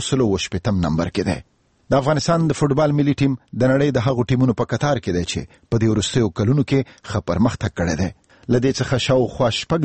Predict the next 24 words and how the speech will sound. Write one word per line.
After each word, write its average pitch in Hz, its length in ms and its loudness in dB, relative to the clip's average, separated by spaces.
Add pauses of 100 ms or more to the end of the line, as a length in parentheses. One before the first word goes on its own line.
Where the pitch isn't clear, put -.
دېرش 117 240 0
کاله 104 180 0
وړاندې 90 380 0
د 101 140 0
کابل 127 340 2
په 135 140 2
غازي 123 200 0
سټیډیم 127 440 -2
کې 135 100 2 (400)
د 127 140 0
افغانستان 123 460 0
او 110 120 -2
پاکستان 120 340 0
د 110 120 0
فوټبال 110 420 2
ملي 123 240 2
ټیمونو 120 320 2
مسابقه 95 420 -2
کړې 135 220 2
وه 139 140 2
چې 143 100 2 (360)
هغه 101 200 0
مهال 139 280 0 (380)
افغانستان 107 500 0